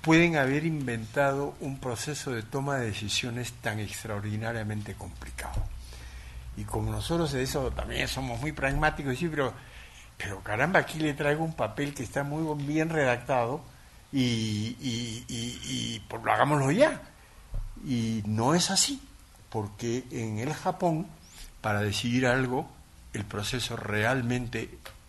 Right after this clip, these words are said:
es muy complicado. Pero dicen, una vez que lo hemos decidido, vamos a seguir adelante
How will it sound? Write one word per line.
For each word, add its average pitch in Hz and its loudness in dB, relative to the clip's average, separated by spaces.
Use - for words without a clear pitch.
es 123 4
muy 131 0
complicado. 90 -6
Pero 101 -2
dicen, 139 0
una 175 6
vez 185 8
que - -4
lo 104 4
hemos 151 2
decidido, 107 0
vamos 135 2
a 127 -2
seguir 113 0
adelante 120 -2